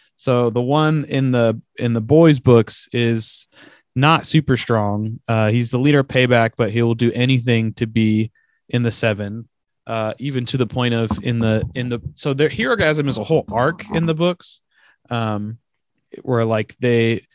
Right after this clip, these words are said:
Homelander has a, calls a press conference and tells everyone, like, "Oh, all of us superheroes and supervillains, we're gonna join forces together to fight these aliens off in space to save Earth," right?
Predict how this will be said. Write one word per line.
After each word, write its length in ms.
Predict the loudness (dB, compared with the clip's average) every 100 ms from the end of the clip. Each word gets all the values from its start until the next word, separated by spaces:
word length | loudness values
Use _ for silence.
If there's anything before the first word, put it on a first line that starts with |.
| _
Homelander 440 | -2 2 4 2 2
has 200 | 0 0
a, 80 | -2
calls 240 | 0 0
a 40 |
press 220 | 0 -2 -2
conference 380 | -6 -4 -6
and 100 | -6
tells 220 | -2 -2 0
everyone, 380 | -2 -2 0 -2
like, 220 | -4 -4
"Oh, 60 | 0
all 320 | 2 2 4
of 100 | 4
us 200 | 2 0
superheroes 420 | -2 0 2 2
and 80 | 0
supervillains, 680 | -2 -2 2 4 4 4 0
we're 120 | -4
gonna 280 | -4 -4 -6 -10 -20 _
join 180 | 0 2
forces 340 | 2 0 0 -4
together 360 | 0 2 2 0
to 120 | -2
fight 240 | -2 -2
these 140 | -2 0
aliens 380 | 2 2 2
off 180 | -2 -2
in 80 | -6
space 560 | -2 0 0 -2 -8 -16 -20 _ _
to 80 | -8
save 320 | 0 0 2
Earth," 360 | 2 2 0 0
right? 280 | 0 0